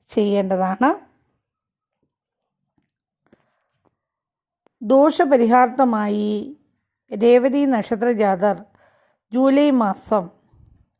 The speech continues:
വ്യാഴാഴ്ച ദിവസം വിഷ്ണു ക്ഷേത്ര ദർശനം നടത്തുകയും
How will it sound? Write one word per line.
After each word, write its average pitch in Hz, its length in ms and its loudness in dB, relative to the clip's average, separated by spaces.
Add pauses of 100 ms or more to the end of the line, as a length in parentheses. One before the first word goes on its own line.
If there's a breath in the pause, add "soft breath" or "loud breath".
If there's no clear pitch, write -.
(840)
വ്യാഴാഴ്ച 254 680 4
ദിവസം 220 600 -2
വിഷ്ണു 285 400 -2
ക്ഷേത്ര 220 400 -2
ദർശനം 240 540 -2
നടത്തുകയും 202 720 -6